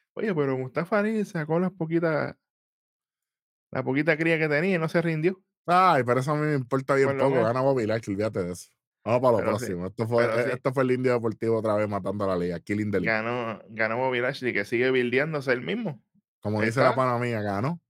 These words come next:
Speaker 2: quien tenía que ganar.
Speaker 1: Y ahora Bobby Lashley literalmente está metido en dos ángulos a la vez. Porque él está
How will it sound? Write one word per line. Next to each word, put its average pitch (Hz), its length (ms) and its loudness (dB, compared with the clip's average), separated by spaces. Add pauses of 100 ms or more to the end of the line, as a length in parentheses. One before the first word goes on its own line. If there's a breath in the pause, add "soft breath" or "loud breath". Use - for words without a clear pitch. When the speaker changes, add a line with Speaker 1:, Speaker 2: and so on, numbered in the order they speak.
(240)
Speaker 2:
quien 95 280 -6
tenía 98 420 -2
que 98 160 -2
ganar. 80 380 -8 (400)
Speaker 1:
Y 113 100 -2
ahora 117 240 0
Bobby 185 280 -2
Lashley 139 300 -4
literalmente 127 640 -2
está 151 220 -4
metido 143 520 -2
en 113 340 -2
dos 135 260 2
ángulos 175 440 0
a 113 60 2
la 90 120 0
vez. 113 260 0 (840)
Porque 107 280 -2
él 113 80 0
está 135 460 0